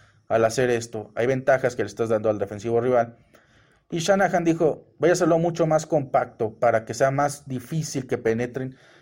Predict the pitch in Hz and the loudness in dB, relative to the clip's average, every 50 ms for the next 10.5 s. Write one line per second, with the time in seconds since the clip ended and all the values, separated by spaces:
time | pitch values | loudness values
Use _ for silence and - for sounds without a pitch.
0 | _ _ _ - 117 117 117 117 120 139 131 120 113 113 - 120 120 123 123 120 | _ _ _ -8 -6 -4 -4 -4 -4 -4 -4 -2 -4 -4 -4 -4 -2 0 2 2
1 | 120 123 123 123 - 127 117 120 117 117 - _ _ _ _ _ _ _ _ _ | 2 2 0 0 0 0 0 0 -2 -4 -10 _ _ _ _ _ _ _ _ _
2 | 165 165 160 160 175 165 165 165 190 190 190 185 185 - - 185 175 160 160 156 | 0 0 2 4 4 2 4 4 4 2 4 2 0 2 2 2 2 0 0 0
3 | 147 143 - - 127 135 123 131 135 139 135 127 139 170 170 175 170 156 135 131 | 0 0 0 0 0 0 2 2 2 2 2 2 2 2 2 2 2 0 0 -2
4 | 131 143 139 - _ _ - 113 117 123 131 139 147 147 143 - 156 135 139 147 | -2 -2 -6 -10 _ _ -2 0 4 4 6 6 6 4 4 2 0 2 2 2
5 | 139 127 117 120 123 120 - - 123 123 120 127 127 127 127 127 147 151 151 147 | 2 2 2 2 0 0 0 0 0 0 2 2 2 2 2 2 2 2 2 0
6 | 143 139 127 127 123 123 - - - 113 113 113 - - 113 117 113 113 110 - | 0 -2 -2 -2 -2 -4 -10 -10 -8 -8 -8 -8 -8 -8 -6 -4 -4 -4 -4 -4
7 | 120 113 117 - 139 131 131 131 - - - - - - - - _ 139 135 131 | -6 -6 -2 0 2 2 2 0 -6 -14 -20 -20 -20 -20 -20 -6 _ -2 0 0
8 | 160 156 165 165 175 165 - - - - - 143 165 180 185 - 180 160 170 165 | 2 0 2 2 2 2 0 -2 -6 -10 -6 -4 -4 -2 -2 -2 0 0 0 0
9 | 165 - - 170 160 151 147 135 131 - - - 117 113 117 117 117 123 131 143 | 0 -2 -2 -2 -2 0 -2 -4 -4 -6 -4 -2 0 0 0 0 0 0 0 2
10 | 160 196 214 208 196 196 196 208 - | 2 2 0 0 0 0 -2 -2 -4